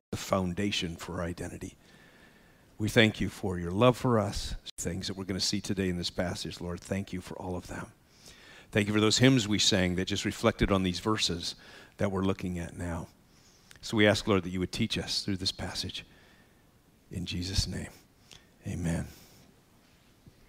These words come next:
I think the key word, uh, we're gonna learn about the mystery, but the key word in the book of Ephesians is the word identity.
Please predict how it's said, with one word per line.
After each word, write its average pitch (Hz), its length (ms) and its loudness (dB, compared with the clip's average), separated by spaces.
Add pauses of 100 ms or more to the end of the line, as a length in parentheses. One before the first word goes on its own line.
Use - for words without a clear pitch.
(1500)
I 120 60 4
think 139 160 6
the 110 60 0
key 135 220 4
word, 120 380 8 (580)
uh, 92 480 6
we're 123 140 6
gonna 117 100 6
learn 131 100 10
about 107 220 4
the 113 60 0
mystery, 98 560 4 (280)
but 110 140 6
the 135 80 2
key 180 220 4
word 120 260 8
in 98 80 4
the 98 80 2
book 110 240 2
of 95 240 2 (240)
Ephesians 101 580 2
is 92 140 -2
the 117 80 -2
word 98 160 2
identity. 92 600 2